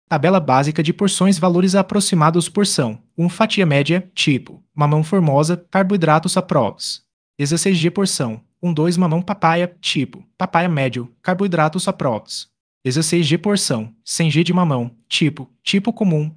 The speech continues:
carboidratos aprox. Oito, doze G. Use essas referências para ajustar doses de insulina ou medicamentos.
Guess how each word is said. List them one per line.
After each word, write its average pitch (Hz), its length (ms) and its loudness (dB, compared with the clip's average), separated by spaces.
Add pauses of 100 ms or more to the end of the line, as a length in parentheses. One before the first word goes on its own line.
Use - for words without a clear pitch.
carboidratos 170 720 0
aprox. - 640 -4 (340)
Oito, 180 240 4
doze 165 320 4
G. 190 200 6
Use 185 280 4
essas 160 300 2
referências 175 580 0
para 170 220 2
ajustar 185 420 4
doses 160 400 4
de 175 80 2
insulina 165 600 2
ou 185 100 2
medicamentos. 170 1000 2